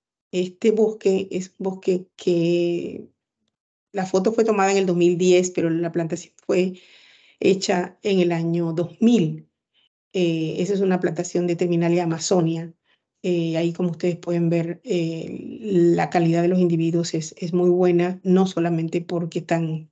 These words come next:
plantado a una cierta distancia, sino porque la calidad genética era, era excelente. Esta fuente es de Costa Rica. Eh, tuvimos varias fuentes de Costa Rica y ahora tenemos muchos rodales en donde estamos se-, seleccionando los mejores individuos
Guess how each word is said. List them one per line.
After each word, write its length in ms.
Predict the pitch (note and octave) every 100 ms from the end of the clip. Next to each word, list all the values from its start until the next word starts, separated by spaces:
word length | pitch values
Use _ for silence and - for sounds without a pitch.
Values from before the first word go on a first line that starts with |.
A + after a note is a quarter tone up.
| _
plantado 380 | - D#3+ D#3+ E3+
a 20 |
una 140 | E3 D#3+
cierta 260 | E3 D#3
distancia, 460 | D#3+ D#3+ E3+ E3+ E3+
sino 300 | F3 E3 E3
porque 360 | F3 - D#3+ - - - -
la 80 | -
calidad 280 | G3 F3 D#3+
genética 600 | F3 D#3+ D#3 D3+ D#3+ D#3
era, 320 | D#3 D3+ D#3 -
era 180 | F3+ D#3
excelente. 640 | D#3 D#3 D3+ D3 D#3 E3+
Esta 180 | D#3+ F#3
fuente 520 | F3 E3+ E3+ E3+ D#3
es 120 | D#3
de 120 | E3
Costa 260 | - - C#3
Rica. 460 | E3 G3 G3 D#3+ - _ _ _ _ - -
Eh, 560 | F3+ E3 D#3+ D#3 D#3 -
tuvimos 600 | F3+ F#3+ G#3 G#3 - - _ _ F3+
varias 400 | F3+ G3 D#3+ -
fuentes 240 | D3+ F3+
de 100 | E3+
Costa 260 | F#3+ F#3 G3+
Rica 400 | G#3+ F#3+ E3+ - _ _ _ -
y 160 | F#3+
ahora 460 | E3+ E3+ F3+ F3+ E3+
tenemos 320 | E3+ E3 E3
muchos 300 | E3 F3+ F#3
rodales 540 | F3+ E3+ F#3 D#3+ E3 -
en 100 | D#3
donde 200 | D#3 D#3
estamos 360 | D#3 D#3+ D#3+
se-, 180 | - - -
seleccionando 800 | - F3 E3+ E3+ E3+ E3+ F3 F#3
los 120 | F3+
mejores 320 | E3+ E3 E3
individuos 640 | E3+ E3+ E3+ E3 D#3+ E3